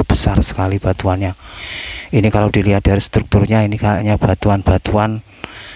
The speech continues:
yang sama dengan era, eh, kerajaan Mataram Kota Gede ya. Yo, sangat kental sekali dan sangat-sangat super, superior ya.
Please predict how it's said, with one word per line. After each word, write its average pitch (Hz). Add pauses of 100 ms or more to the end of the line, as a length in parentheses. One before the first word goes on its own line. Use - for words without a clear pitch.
(160)
yang 104
sama 101
dengan 101
era, 104 (800)
eh, 98
kerajaan 95
Mataram 98
Kota 101
Gede 101
ya. 85 (1080)
Yo, 95 (160)
sangat 95
kental 101
sekali 101
dan 95
sangat-sangat 107
super, 107 (560)
superior 120
ya. 95